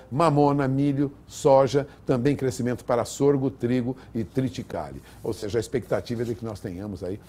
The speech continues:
um aumento significativo da produção brasileira, em média de dois vírgula sete por cento ao ano até dois mil e trinta e um. E agora vamos para o mercado financeiro.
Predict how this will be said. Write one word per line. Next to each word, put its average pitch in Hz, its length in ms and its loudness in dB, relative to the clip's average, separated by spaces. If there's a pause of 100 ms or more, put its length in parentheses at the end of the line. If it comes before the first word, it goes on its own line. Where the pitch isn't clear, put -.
(180)
um 117 80 -2
aumento 104 520 -6
significativo 151 840 -2
da 104 100 -2
produção 98 440 -8
brasileira, 95 580 -2 (260)
em 127 60 -4
média 123 420 0
de 101 140 -6
dois 113 360 2
vírgula 110 260 -4
sete 107 260 -4
por 95 140 -12
cento 101 280 -8
ao 90 160 -4
ano 104 300 -6 (340)
até 120 440 -4 (180)
dois 101 240 0
mil 95 160 -4
e 92 40 -6
trinta 90 340 -10
e 76 40 -8
um. 62 80 -14 (720)
E 170 100 0
agora 175 260 8
vamos 156 220 2
para 143 160 4
o - 20 0
mercado 127 340 0
financeiro. 131 560 2